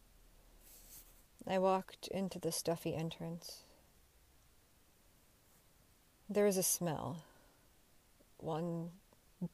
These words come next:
that made my heart sink. It wasn't very strong,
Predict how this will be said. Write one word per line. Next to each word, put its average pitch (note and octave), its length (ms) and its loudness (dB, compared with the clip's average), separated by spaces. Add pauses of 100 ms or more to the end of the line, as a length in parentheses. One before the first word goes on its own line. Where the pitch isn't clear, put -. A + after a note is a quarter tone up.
(200)
that F#3 180 4
made F3+ 300 2
my D#3+ 140 -2
heart D#3+ 300 2
sink. B2 400 -4 (2250)
It G#3 120 0
wasn't G#3+ 340 4 (420)
very F#3+ 240 6
strong, D#3+ 580 0